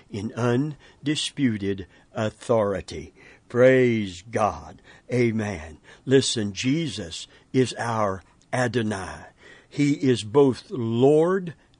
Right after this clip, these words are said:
and Christ, Lord and Savior. And this idea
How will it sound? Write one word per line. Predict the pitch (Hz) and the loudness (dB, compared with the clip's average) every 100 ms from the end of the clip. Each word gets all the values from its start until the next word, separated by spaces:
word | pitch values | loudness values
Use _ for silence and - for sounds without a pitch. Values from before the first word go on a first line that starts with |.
| _ | _
and | 143 165 202 151 107 95 - _ _ | -4 -2 0 0 -2 -6 -12 _ _
Christ, | - - 123 82 78 - - - - _ | -8 0 0 0 -8 -14 -14 -16 -20 _
Lord | 131 123 156 190 151 113 101 87 _ _ | -4 2 4 4 2 0 -4 -12 _ _
and | 131 117 104 | -4 -4 -4
Savior. | - 139 117 98 80 80 - _ _ - - - | -2 0 0 -2 -8 -16 -18 _ _ -20 -20 -12
And | 101 | -4
this | 139 147 - | -2 -2 -2
idea | 151 147 135 135 151 120 87 95 | -2 -2 0 0 2 0 -2 -10